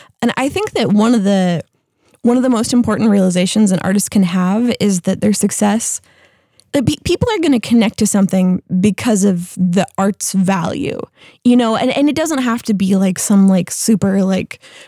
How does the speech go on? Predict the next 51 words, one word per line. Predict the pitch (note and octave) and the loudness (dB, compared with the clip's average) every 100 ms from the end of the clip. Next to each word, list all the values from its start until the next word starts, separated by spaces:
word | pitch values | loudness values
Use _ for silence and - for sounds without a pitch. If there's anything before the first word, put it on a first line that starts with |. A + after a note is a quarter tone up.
| _ | _
crazy, | - A#3+ G#3 F#3 F#3 F#3 - _ - A#3 | -6 0 2 4 4 2 0 _ -6 -2
l-, | A#3 | 0
lyrically | A#3+ B3+ A#3+ A#3 F#3 G#3 | 2 2 2 0 0 0
heavy, | A3 G#3 G#3 F#3 | 0 0 2 4
meaningful, | G3+ G#3+ G#3 G3 F#3+ | 4 4 4 2 0
deep | F#3+ G3+ - | 2 0 0
thing | A#3+ G#3 | 0 2
to | |
have | G3+ | 2
people | G#3+ G3 G3+ | 0 -2 0
connect | G#3+ A3 - | 2 0 0
to | F#3 | -2
it. | - - - - - | -4 -10 -20 -12 -4
It | A3 | 2
can | B3 | 4
be | A#3 | 4
the | G3+ | 2
value | G3 F#3+ G3 F3+ | 2 2 2 2
of | F3+ | 0
it | - | 0
being | D4+ D#4+ | 0 0
fun | - - A3 F#3 | 0 -2 0 0
or | G#3+ | 2
it | G#3 | 2
being, | A#3+ A#3+ B3+ | 4 4 4
like, | B3 A#3 - - - - | 2 0 -6 -20 -20 -12
silly | - - - D#4+ A3+ G#3 - - - - | -10 -6 -4 -2 0 -2 -4 -8 -12 -6
or | A3 G#3 | 0 2
being | G#3+ G#3 G3+ G#3 G#3+ G#3+ - | 2 4 4 6 6 4 4
really, | G#3 A3+ A#3+ | 4 4 4
really | A#3+ A#3+ | 2 2
dark | B3 A#3+ G3 | 2 0 0
and | G3+ | 0
heavy. | G#3 A#3+ G3 | 0 0 0
Like, | G3+ F#3 | 0 0
people | - D4 - C4 - | -2 -2 0 -2 -4
come | - C4+ A#3 F#3+ | -4 2 2 2
to | - A3 | 0 2
music | G3+ F#3+ F#3 F3+ - _ - _ - | 2 4 0 -2 -8 _ -20 _ -12
'cause | - G#3 | -2 0
they | G3+ G3 | 2 0
see | - A3+ | 2 2
themselves | F#3 F#3 F3+ F3+ G3 | 2 2 0 -2 -2
in | |
it | - | 0
and | G3+ | 2
they | G#3 | 4
wanna | F#3+ E3 | 2 0
connect | A3 - - | -2 -2 -6
to | - | -8
it. | - | -6